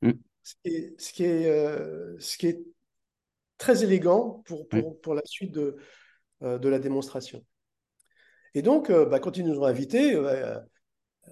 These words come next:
Speaker 2: tu te doutes bien, ils avaient un réf-, ils avaient un, allez, ils avaient la shopping list, une sorte de référentiel, hein, informel.
Speaker 1: Mm.
Speaker 2: Euh,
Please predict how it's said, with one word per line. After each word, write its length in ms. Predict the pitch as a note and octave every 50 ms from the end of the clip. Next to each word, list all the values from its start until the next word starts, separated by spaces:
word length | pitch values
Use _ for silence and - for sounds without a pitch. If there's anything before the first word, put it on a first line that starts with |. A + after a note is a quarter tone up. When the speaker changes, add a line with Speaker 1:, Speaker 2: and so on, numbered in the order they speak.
| - -
Speaker 2:
tu 120 | - B2+
te 60 | A2
doutes 140 | B2+ D3+ C#3+
bien, 340 | F3 A3+ A#3+ A#3 G3 D#3 D#3
ils 160 | C3+ B2+ C3
avaient 160 | C3 B2 C3+
un 80 | B2 B2+
réf-, 240 | A#2+ B2 - - _
ils 120 | - A2+ B2
avaient 140 | A2+ - A#2
un, 120 | A#2 C3+ - - A2+ -
allez, 200 | A2 G2+ G2+ - _ -
ils 140 | A#2+ A2
avaient 100 | A#2 A#2
la 80 | B2 A#2
shopping 320 | - - C3 - D#3 D#3
list, 240 | F#3 A#3 A#3 A#3 - A#2 A2 A2 A#2+
une 60 | B2
sorte 200 | A#2 - C3+ B2+
de 40 | B2
référentiel, 720 | A#2 C3+ B2+ C3 C#3 B2+ C3+ C#3+ C#3+ - G#3+ A3 A3+ F#3
hein, 140 | D#3 E3 -
informel. 460 | - C3+ C3 - D3 D3+ - - A#3 A3
Speaker 1:
Mm. 120 | G#3+ - - _ _ _ _ _ _ _ _ _ _ _ _ _ -
Speaker 2:
Euh, 520 | D3 C#3+ C3+ C3 B2+ C3 C3 B2 - -